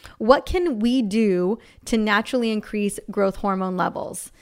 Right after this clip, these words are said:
So here are my recommendations that I find are not only beneficial for this particular hormone, but beneficial for many of our hormones and your overall longevity. So the first thing,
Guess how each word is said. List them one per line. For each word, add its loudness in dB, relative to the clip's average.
So 2
here 0
are 0
my 0
recommendations -2
that 0
I 4
find 2
are 2
not 4
only 2
beneficial -2
for -4
this 0
particular -2
hormone, 0
but 0
beneficial 2
for 0
many 2
of 0
our 4
hormones 0
and 0
your -2
overall 2
longevity. -4
So 6
the -4
first 4
thing, 2